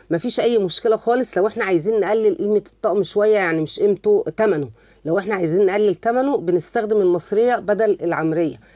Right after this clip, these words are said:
السادة. آه، طبعًا هو يفضل إن إحنا نستخدم العمرية، آه، لكن أنا بدخله سادة،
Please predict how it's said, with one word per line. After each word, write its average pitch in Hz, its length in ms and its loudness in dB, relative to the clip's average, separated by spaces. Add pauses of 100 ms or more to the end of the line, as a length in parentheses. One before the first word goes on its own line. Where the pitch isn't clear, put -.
(160)
السادة. 156 500 -2 (460)
آه، 175 280 2
طبعًا 240 340 0
هو 220 120 4
يفضل 247 460 0
إن 247 100 0
إحنا 254 200 -2
نستخدم 240 500 -2
العمرية، 226 460 0 (420)
آه، 175 280 2
لكن 240 360 0
أنا 240 180 0
بدخله 233 500 -2
سادة، 247 400 -2